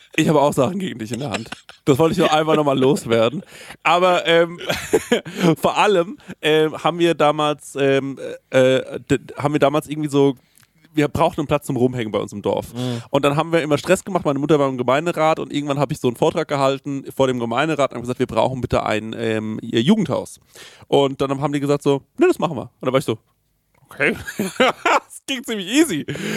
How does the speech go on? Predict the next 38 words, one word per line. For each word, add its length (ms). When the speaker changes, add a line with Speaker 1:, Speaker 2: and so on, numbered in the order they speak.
Speaker 1:
Und 80
dann 180
haben 120
wir 120
irgendwie 240
so 140
in 100
so 60
Räumen 380
erst 240
von 100
der, 320
von 140
der 80
Kirche 380
abgehangen 520
und, 320
äh, 240
hatten 220
halt 80
einen 100
Kicker 280
stehen 500
und, 320
ähm, 420
eine, 120
eine 120
laute 300
Anlage 560
und 100
haben 80
da 60
irgendwie 160
rumgehangen, 420
Flaschendrehen 480
gespielt 460
und, 260
äh, 280